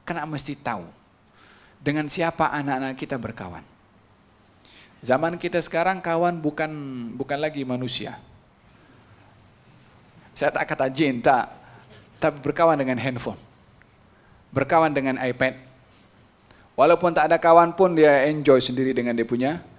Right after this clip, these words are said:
uh, alat-alat itu. Ditanamkan supaya berkawan dengan buku. Ditanamkan supaya berkawan dengan Al-Quran. Ditanamkan supaya berkawan dengan orang-orang yang baik. Dan ini memerlukan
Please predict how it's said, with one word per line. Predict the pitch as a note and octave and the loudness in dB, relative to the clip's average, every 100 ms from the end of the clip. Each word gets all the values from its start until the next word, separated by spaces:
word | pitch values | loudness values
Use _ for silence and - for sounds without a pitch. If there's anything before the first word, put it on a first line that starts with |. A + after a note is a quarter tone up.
| - - - | -20 -20 -10
uh, | A#2+ A#2 A2 G#2+ G#2 G2+ G2+ | -4 -2 -2 -4 -4 -6 -4
alat-alat | C3 C3 B2 B2 B2 A2+ G#2+ | 0 2 0 -2 -4 -4 -6
itu. | A#2 A2+ F#2+ - - - - - - _ _ _ _ _ _ _ _ _ B2 | -10 -12 -14 -18 -20 -20 -20 -20 -20 _ _ _ _ _ _ _ _ _ -8
Ditanamkan | D#3+ - F3 F#3+ A3 G#3 E3 D3+ C#3 | -8 -2 -2 0 -4 -4 -6 -6 -8
supaya | - E3 D#3+ C#3+ | -8 -4 -2 -2
berkawan | C#3+ C3+ E3+ D3+ | -4 -4 -4 -4
dengan | C3 A#2 A2+ G#2+ | -4 -6 -8 -6
buku. | B2+ B2+ F#2+ D2 - - - _ _ _ _ _ _ _ | -6 -6 -10 -10 -18 -20 -20 _ _ _ _ _ _ _
Ditanamkan | C3+ D#3+ E3 D#3+ G#3 G#3+ G3 F3+ | -4 -4 0 -2 -2 -4 -4 -4
supaya | E3+ F3 D#3 | -4 -2 -2
berkawan | C#3 C#3 E3+ D#3+ | -2 -2 0 0
dengan | C3+ C3 A#2+ | -2 -4 -4
Al-Quran. | A#2+ A#2 B2 A#2+ C3+ B2 F#2+ E2+ - _ _ _ _ | -6 -8 -6 -2 0 0 -2 -12 -20 _ _ _ _
Ditanamkan | - F3+ F3+ G3 A3 G#3 F#3+ E3+ | -6 -4 -4 -2 -2 -2 -2 -2
supaya | D3+ D#3+ D#3 D3+ | -6 -2 0 0
berkawan | C#3+ D3+ F3+ E3+ D3+ | -2 -2 -2 -2 -2
dengan | D3+ C#3+ | -6 -2
orang-orang | E3 D#3+ C#3 B2+ C#3+ C3 | 0 0 0 -2 -2 -4
yang | B2 A2 | -6 -4
baik. | G#2+ C3 A#2 - | 0 0 0 -6
Dan | - B2+ - | -4 -4 -4
ini | E3 | -8
memerlukan | C#3+ B2+ B2+ D#3 D#3 | -6 -4 -4 -4 -4